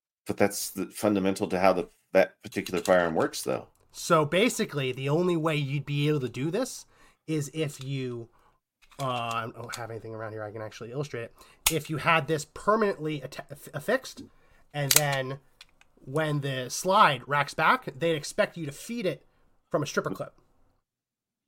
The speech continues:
Speaker 2: which there are some handguns like that, a very small number. Um,
Speaker 1: Yeah.
Speaker 2: Steyr made a handgun like that in World War One.
Speaker 1: Interesting.
Speaker 2: Um, where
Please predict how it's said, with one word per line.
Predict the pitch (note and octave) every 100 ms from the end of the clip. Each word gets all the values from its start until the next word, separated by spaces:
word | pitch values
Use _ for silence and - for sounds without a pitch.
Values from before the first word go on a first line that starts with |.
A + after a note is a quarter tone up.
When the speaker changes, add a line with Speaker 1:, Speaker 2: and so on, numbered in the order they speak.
| _ _ _ _
Speaker 2:
which | D3+ F3+ -
there | F#3+ D#3
are | F3+ A#3+ A3 F3+
some | - - G3 G3
handguns | C#3+ G#3 G3+ D#3+ D3 C3
like | C#3 C#3
that, | A2+ G2+ -
a | C#3+
very | B2+ C3 C#3 G3+ G3+ G3
small | F3+ - F#3 F3 E3 D#3+
number. | D3+ E3 F#3+ G#3 - - - -
Um, | C3+ B2+ E2+
Speaker 1:
Yeah. |
Speaker 2:
Steyr | D#2 - E3 D3+ F3+ F#3+ F3+
made | F3 D#3+
a |
handgun | D3 E3+ E3+ F3 F3+
like | F3 D3
that | F#3 G3
in | C3 B2
World | C3 A#2+
War | A#2 A2 G#2+
One. | C#3 A3+ B3+ _ _ -
Speaker 1:
Interesting. | D#2+ - - B2
Speaker 2:
Um, | A#2+ A#2 A2 A2 - - - - - _ -
where | C#3 C3+ B2 A#2+